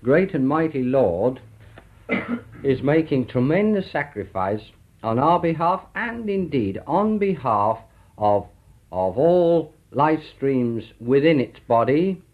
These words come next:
who need to be there in order to gain experience, and all worlds and suns and stars and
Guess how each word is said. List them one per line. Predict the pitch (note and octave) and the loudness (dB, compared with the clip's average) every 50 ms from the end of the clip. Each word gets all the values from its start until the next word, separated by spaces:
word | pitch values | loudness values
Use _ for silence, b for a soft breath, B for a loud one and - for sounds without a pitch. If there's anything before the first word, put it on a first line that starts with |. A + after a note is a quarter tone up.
| _ _ _ - - A2+ | _ _ _ -20 -14 -6
who | B2 C3+ C3 | -2 0 2
need | B2+ C3+ D3+ F3+ G3+ G3 G3 - | 2 4 4 4 2 0 -2 -10
to | - - C3 | -12 -10 -4
be | A#2+ B2+ A#2 | -2 -2 0
there | B2+ C#3 C#3+ C#3 C3 | 2 4 4 4 4
in | B2+ A#2+ B2 | 4 2 2
order | C3+ C#3 C#3 B2+ B2 | 2 2 2 0 -2
to | - - | -8 -8
gain | A2+ A#2 B2+ A#2 G#2+ | -6 -4 -2 -2 -2
experience, | F#2+ - - - - B2+ C3+ D3 D3 D3+ D3 C#3+ D3 D3 D3 - b b b b b b | -4 -8 -12 -8 -2 0 0 2 0 0 -2 -2 -4 -6 -8 -12 b b b b b b
and | - G#2+ A2 A2+ | -6 -4 -2 2
all | A#2+ B2+ C3+ C3+ C3+ C3+ B2 | 2 4 4 4 4 4 2
worlds | G#2 G2 A#2 C3 C3+ C3+ C3 C3 C3 C3 C3 C3 A#2+ - - - - | 2 4 6 8 8 8 8 8 6 4 2 0 -4 -8 -16 -16 -12
and | G2 G2+ G#2 - - | -12 -12 -12 -10 -4
suns | - B2+ B2+ B2 A#2+ A#2 A#2 A#2 A#2 A2+ - - - | -2 0 0 0 0 -2 -2 -4 -6 -8 -12 -14 -12
and | G2+ G2+ G#2+ G#2 | -6 -6 -6 -6
stars | - - - B2 B2 B2 B2 B2 B2 B2 B2+ C3 B2+ - | -6 -2 2 4 6 6 6 6 6 4 2 0 -4 -6
and | F#2 F#2 | -12 -16